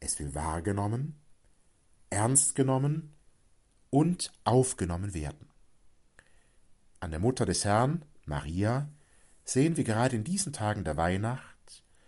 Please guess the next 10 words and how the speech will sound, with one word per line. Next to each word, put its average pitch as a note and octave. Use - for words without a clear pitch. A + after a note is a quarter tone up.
welch G2+
großer D#3
Horizont A#2
sich -
dem F#2
Menschen G#2
erschließt, -
wenn F#2
er G#2+
mitwirkt. -